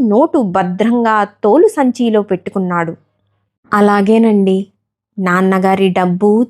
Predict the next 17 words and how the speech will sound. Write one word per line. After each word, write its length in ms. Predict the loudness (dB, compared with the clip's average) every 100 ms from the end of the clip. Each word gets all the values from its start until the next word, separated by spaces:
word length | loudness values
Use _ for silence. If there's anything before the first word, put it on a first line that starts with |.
| 0
చేతికి 320 | 0 0 0
రాగానే 720 | 0 0 0 0 2 2 0 -8 _ _ _ _ _ _ _ _ -10
గుండెల్లో 680 | 0 2 4 4 2 2 0
ఏదో 480 | 0 2 2 2 0
తెలియని 460 | 0 -2 0 0 0
బాధ 340 | -2 -4 -2 -2 -4 _ _ _ _
కలవరపెడుతూ 720 | -2 0 2 2 0 -2 -2
ఉంటే 500 | -2 -2 -2 -4 -4 -12 _ _ _ -8
బెంగగా 720 | 0 2 2 0 0 0 0
భరోసా 640 | -2 -4 -2 0 0 -2 -4
ఇచ్చాడు 480 | -4 -4 -2 -2
సుందరం. 520 | -4 -4 -2 -2 -4 -8 _ _ _ _ _ -4
అదిగో 420 | 0 2 2 0 -2 _ _ _ _ _
అప్పుడు 460 | -6 -6 _ 0 2
గోవిందయ్య 720 | 2 2 4 2 2 2 0
అరుగు 420 | 0 0 0 2
దిగాడు. 440 | 0 0 -2 -4